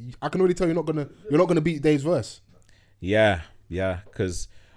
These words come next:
Speaker 2: after you've, um, established the fact that he doesn't go harder than Dave,
Speaker 1: Yeah.
Speaker 2: the next time you listen to it, you're not gonna bother waiting to get to his verse.
Speaker 1: Bro, I've, I've all the times I listen
Speaker 2: As soon as
Speaker 1: after.
Speaker 2: Dave's thing's done, next.
Speaker 1: Yeah.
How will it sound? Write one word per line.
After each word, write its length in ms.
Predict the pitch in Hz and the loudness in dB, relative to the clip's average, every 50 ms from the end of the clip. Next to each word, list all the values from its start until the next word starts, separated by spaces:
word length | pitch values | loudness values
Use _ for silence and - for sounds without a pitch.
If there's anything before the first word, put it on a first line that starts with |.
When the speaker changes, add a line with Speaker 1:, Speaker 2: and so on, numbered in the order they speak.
| - _ - | -18 _ 2
Speaker 2:
after 320 | 113 123 135 135 - 131 | 4 4 4 4 0 -4
you've, 500 | 123 123 120 117 110 101 92 - - - - _ _ - - - - _ _ - - | -2 0 0 0 -2 -4 -6 -10 -16 -20 -20 _ _ -20 -20 -20 -20 _ _ -10 -4
um, 300 | - 98 92 90 87 - - | -2 0 0 0 -2 -4 -4
established 540 | 104 - - - 120 120 113 104 95 87 - | 0 0 2 4 4 4 4 0 -6 -6 -6
the 80 | 95 90 | -8 -4
fact 300 | - 107 92 - - - | -2 -2 -2 -2 -4 -6
that 260 | 92 85 - - - _ _ _ - - - - - - - - | -6 -6 -6 -10 -14 _ _ _ -20 -20 -20 -20 -20 -20 -18 -6
he 100 | - 104 | -2 2
doesn't 240 | 101 104 95 101 95 | 2 2 2 2 0
go 140 | 92 95 92 | 0 0 2
harder 320 | 101 104 101 95 95 92 | 4 4 4 4 2 -2
than 160 | 85 90 87 | -4 -4 -2
Dave, 480 | 82 107 107 104 87 87 98 - - - - | 0 2 2 2 2 -2 -6 -10 -14 -14 -12
Speaker 1:
Yeah. 220 | 127 117 101 92 - _ _ _ _ _ _ _ _ _ _ | -10 -10 -10 -12 -16 _ _ _ _ _ _ _ _ _ _
Speaker 2:
the 80 | - 92 | -4 0
next 220 | 104 127 131 - | 0 0 0 4
time 200 | - 143 120 107 | 4 4 4 4
you 60 | 98 101 | 2 2
listen 280 | 110 135 - - 104 | 2 2 4 2 -2
to 160 | 101 - 90 87 | -2 0 0 2
it, 240 | 90 - - _ _ _ | 0 0 -2 _ _ _
you're 120 | 98 101 | -4 -2
not 120 | 117 123 120 | -2 0 0
gonna 160 | 127 117 104 | 0 -2 0
bother 320 | 90 123 120 107 101 98 - - - | 2 2 2 4 2 -4 -4 -8 -8
waiting 400 | 90 82 110 120 110 90 98 98 | 0 4 4 4 4 2 -2 -2
to 100 | - 104 | -2 -2
get 200 | 80 113 113 - - | 0 -2 -4 -2 0
to 80 | - 101 | 0 0
his 100 | 95 87 | 0 2
verse. 380 | 110 123 117 - - - _ - | 2 2 2 2 -2 -12 _ -14
Speaker 1:
Bro, 300 | 110 110 123 113 98 92 | -8 -6 -6 -6 -6 -8
I've, 200 | 95 101 104 - | -10 -14 -14 -6
I've 220 | 104 117 107 - - _ _ _ _ | -6 -6 -6 -6 -16 _ _ _ _
all 120 | - 147 | -2 -2
the 40 | 151 | 0
times 140 | 175 170 156 | 0 0 -2
I 20 | |
listen 140 | 160 - 113 | 0 2 2
Speaker 2:
As 100 | 113 143 | 2 4
soon 180 | 147 151 160 160 | 4 4 4 4
as 80 | 151 | 4
Speaker 1:
after. 120 | 107 98 147 | 8 8 8
Speaker 2:
Dave's 180 | 151 147 - | 8 8 8
thing's 240 | - 151 135 127 113 | 6 6 6 6 4
done, 420 | - 143 135 127 113 113 107 107 - _ - | 6 8 8 8 6 2 -4 -6 -10 _ -8
next. 440 | 110 117 123 120 - - - - - - - - | -2 -2 -2 0 0 -2 -2 -2 -4 -6 -8 -10
Speaker 1:
Yeah. 220 | 120 117 107 92 | -8 -6 -6 -6